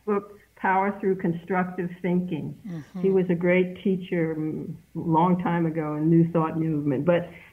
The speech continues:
Speaker 1: his seven-day mental diet, it was that for seven days, it's a kind of mental fast that you're not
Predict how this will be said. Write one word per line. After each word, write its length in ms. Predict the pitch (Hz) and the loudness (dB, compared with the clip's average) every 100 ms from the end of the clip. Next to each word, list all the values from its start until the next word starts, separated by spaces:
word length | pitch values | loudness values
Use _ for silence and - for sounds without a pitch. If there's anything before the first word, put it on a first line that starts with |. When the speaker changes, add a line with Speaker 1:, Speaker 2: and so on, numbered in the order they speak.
| - | 0
Speaker 1:
his 260 | 269 330 - - 220 208 | 4 4 2 -8 -8 -2
seven-day 480 | - 254 294 254 233 | 0 2 2 2 0
mental 320 | 226 208 214 | 2 0 0
diet, 560 | 208 190 175 175 175 - | 0 2 2 2 -2 -6
it 100 | 208 | -6
was 260 | 202 196 208 208 | -2 -2 -2 -4
that 180 | 185 180 | -8 -6
for 120 | 185 - | -10 -2
seven 320 | 254 269 285 | 0 2 2
days, 500 | 233 214 170 160 165 - _ _ _ _ 196 | 2 2 0 -2 -6 -10 _ _ _ _ -6
it's 300 | 196 202 - | -4 -2 -4
a 60 | |
kind 320 | 214 214 208 | -2 0 2
of 200 | 190 185 | 0 -2
mental 500 | 196 196 226 233 214 196 - | 2 2 2 0 -4 -6 -4
fast 460 | 190 190 143 143 - | -2 -2 -4 -8 -8
that 180 | 170 175 | -6 -2
you're 140 | 185 | 0
not 560 | 180 185 208 247 240 | 2 4 4 2 -4